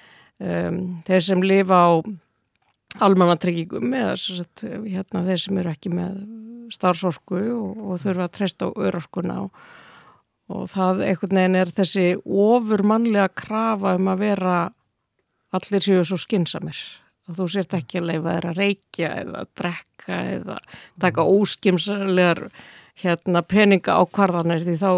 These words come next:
hefnist þér bara greinilega fyrir það. Þannig að ég vona svona að þessi, þessar hugmyndir séu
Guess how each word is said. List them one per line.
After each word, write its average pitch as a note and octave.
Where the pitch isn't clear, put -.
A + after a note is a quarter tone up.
hefnist G3
þér F3+
bara F#3
greinilega F3+
fyrir F3+
það. D#3+
Þannig E3+
að E3+
ég F#3+
vona A#3
svona A3
að G3
þessi, A#3
þessar G3+
hugmyndir G#3+
séu F#3+